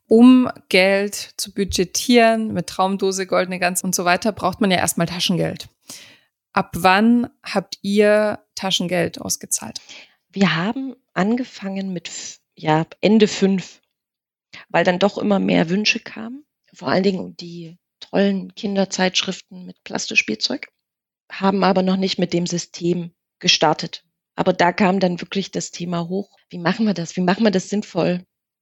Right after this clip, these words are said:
Speaker 2: Und haben dann eben dieses System übernommen. Aber anfangs haben wir einfach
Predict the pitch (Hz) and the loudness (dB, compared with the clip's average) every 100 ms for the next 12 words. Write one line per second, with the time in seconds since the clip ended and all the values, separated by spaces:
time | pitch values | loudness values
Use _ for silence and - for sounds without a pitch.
0 | _ 196 185 180 185 175 170 175 175 175 | _ -18 -8 -4 -2 -2 -2 -4 -2 -4
1 | 165 170 170 - - 170 165 - _ - | -4 -4 -8 -12 -10 -8 -8 -12 _ -2
2 | 151 143 147 156 _ - - - - 165 | 0 0 -2 -4 _ -20 -20 -12 -2 2
3 | 196 214 202 190 185 190 180 - 170 175 | 2 2 0 2 2 2 0 0 0 0
4 | - | -2